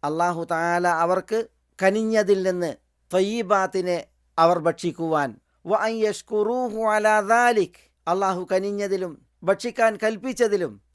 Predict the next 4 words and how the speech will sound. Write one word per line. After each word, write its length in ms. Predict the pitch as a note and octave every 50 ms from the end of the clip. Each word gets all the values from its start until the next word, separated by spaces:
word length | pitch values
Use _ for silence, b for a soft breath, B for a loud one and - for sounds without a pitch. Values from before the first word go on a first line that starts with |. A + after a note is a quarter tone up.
| _ _ -
അവർ 200 | C#3+ D#3 E3 F3+
അല്ലാഹുവിന് 600 | F#3 D#3+ D#3+ E3 F3+ F3+ F3+ D#3 F3 F3 E3+ E3 E3
നന്ദി 280 | D#3+ D#3+ D#3+ E3 E3+ E3
പ്രകാശിപ്പിക്കുവാനും, 1160 | - D#3+ D#3+ C#3+ D3+ D3+ C#3+ - D3+ C#3 - D3+ B2+ - D3+ D3 C#3+ C#3 C#3 C#3 C3+ B2+ -